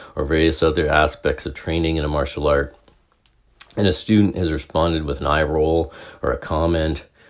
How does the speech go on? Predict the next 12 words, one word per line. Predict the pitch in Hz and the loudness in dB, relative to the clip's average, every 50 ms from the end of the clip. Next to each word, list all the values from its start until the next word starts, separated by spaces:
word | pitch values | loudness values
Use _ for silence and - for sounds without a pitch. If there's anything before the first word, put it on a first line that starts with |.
| _ _ _ - - | _ _ _ -12 -12
or | - | -10
just | 76 - - - | -10 -10 -10 -8
simple | - - 71 69 73 - | -6 -6 -6 -6 -6 -8
snarkiness. | - - - 71 73 71 - - 64 - - - - - - - _ _ _ _ _ _ _ _ _ _ - - - - - - - | -8 -6 -6 -4 -4 -4 -6 -6 -6 -6 -6 -8 -10 -14 -16 -18 _ _ _ _ _ _ _ _ _ _ -20 -20 -20 -20 -18 -8 -2
And | - 87 | 2 4
it | |
always | 87 92 107 110 117 98 | 6 8 8 8 6 4
strikes | - - - - 85 90 - - - | 2 -2 -2 0 0 0 0 -2 -4
me | 78 73 | -4 -4
as | - - | -4 -8
funny, | - - - 71 69 64 65 67 - - _ _ _ _ _ _ _ _ _ _ _ _ _ _ _ _ - | -12 -6 -4 -4 -2 -2 -6 -10 -12 -16 _ _ _ _ _ _ _ _ _ _ _ _ _ _ _ _ -14
ironic, | - - - - 58 60 69 73 78 73 69 - - - | -14 -12 -10 -10 -8 -8 -6 -4 -4 -4 -4 -6 -10 -20